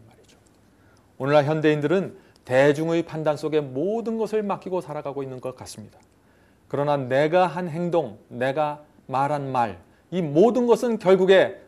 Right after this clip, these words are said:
마지막 날에 하나님 앞에서 내가 그것을 대답해 줘야 됩니다.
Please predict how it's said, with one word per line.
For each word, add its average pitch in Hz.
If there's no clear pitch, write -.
마지막 151
날에 139
하나님 226
앞에서 208
내가 180
그것을 170
대답해 147
줘야 131
됩니다. 117